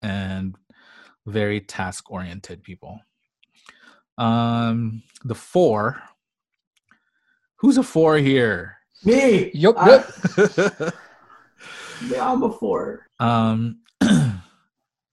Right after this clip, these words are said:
Speaker 1: think. Oh yeah, Alan, you're a three, right?
Speaker 3: No, I'm actually,
Speaker 1: You've
Speaker 3: uh, well, I
Speaker 1: tested three or a four with a three wing.
Speaker 3: I would have thought,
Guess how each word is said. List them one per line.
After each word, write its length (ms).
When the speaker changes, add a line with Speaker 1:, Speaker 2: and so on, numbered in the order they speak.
Speaker 1:
think. 540
Oh 100
yeah, 400
Alan, 260
you're 220
a 400
three, 340
right? 300
Speaker 3:
No, 380
I'm 120
actually, 280
Speaker 1:
You've 100
Speaker 3:
uh, 80
well, 140
I 100
Speaker 1:
tested 160
three 400
or 220
a 60
four 680
with 240
a 100
three 580
wing. 480
Speaker 3:
I 120
would 160
have 160
thought, 800